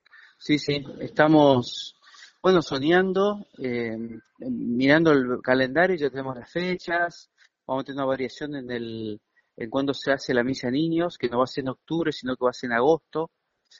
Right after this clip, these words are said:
por la disponibilidad del Estadio Luna Park, y además estamos con otras pastorales,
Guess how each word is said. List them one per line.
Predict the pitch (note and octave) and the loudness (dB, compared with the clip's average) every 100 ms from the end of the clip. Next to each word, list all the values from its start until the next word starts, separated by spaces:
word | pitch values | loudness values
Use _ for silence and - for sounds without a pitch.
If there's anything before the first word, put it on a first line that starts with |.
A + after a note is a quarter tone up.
| _ _ | _ _
por | A#2+ | -2
la | A#2 | 0
disponibilidad | A2 - A2+ A#2 B2 C#3 | 0 0 -2 0 2 2
del | C3 | 0
Estadio | A2+ - C3 B2 | -4 -2 -2 0
Luna | B2 B2+ | -2 -4
Park, | - C#3+ D3 - _ _ _ _ _ | -2 -2 -2 -8 _ _ _ _ _
y | - F3+ | 0 4
además | F#3+ F#3+ G3 G3+ - | 4 2 -4 -4 -10
estamos | C#3 D#3 D3 | -6 -4 -4
con | - C3 D#3 | -6 -8 -8
otras | - D3+ - | -6 -8 -4
pastorales, | E3+ - - D#3 D3 C3 C#3+ - | -6 -4 -6 -4 -4 -4 -10 -14